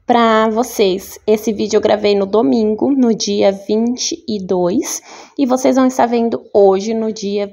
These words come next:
vinte e três. Vou vir com um pedacinho de seda que eu guardo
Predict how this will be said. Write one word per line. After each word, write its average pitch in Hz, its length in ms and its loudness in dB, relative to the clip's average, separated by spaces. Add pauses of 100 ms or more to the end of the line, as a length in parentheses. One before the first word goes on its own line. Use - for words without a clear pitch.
vinte 190 640 -6
e 247 60 -8 (180)
três. - 600 -8 (720)
Vou 254 240 2
vir 277 180 2
com 254 100 -2
um 233 40 -4
pedacinho 220 480 0
de 220 100 -6
seda 214 560 2
que 214 160 0
eu 208 300 0
guardo 208 580 0